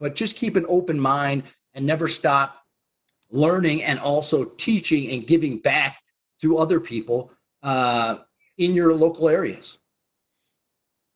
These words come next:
Leadership is action, not position, right? Uh, this is, uh, true.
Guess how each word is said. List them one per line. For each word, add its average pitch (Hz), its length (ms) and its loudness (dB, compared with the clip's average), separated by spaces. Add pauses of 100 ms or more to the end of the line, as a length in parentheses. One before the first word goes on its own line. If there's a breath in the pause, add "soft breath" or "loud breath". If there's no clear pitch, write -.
(1300)
Leadership 240 420 2
is 190 120 2
action, 190 440 2
not 151 220 0
position, 120 520 -4
right? 131 280 -4 (300)
Uh, 123 220 -4
this 139 220 -4
is, 139 240 -6
uh, 123 340 0
true. 160 480 0